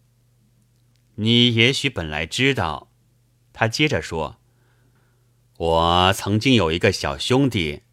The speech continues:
是三岁上死掉的，就葬在这乡下。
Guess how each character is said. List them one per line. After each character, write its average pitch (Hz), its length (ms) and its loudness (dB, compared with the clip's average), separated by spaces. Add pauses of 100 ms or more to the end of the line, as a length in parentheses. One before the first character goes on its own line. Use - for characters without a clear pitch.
(440)
是 85 480 -4
三 127 340 2
岁 117 180 2
上 87 180 -2
死 76 280 -10
掉 85 260 -2
的， 73 380 -10 (720)
就 82 180 -2
葬 82 240 0
在 78 140 -8
这 78 140 -6
乡 110 360 0
下。 78 360 -6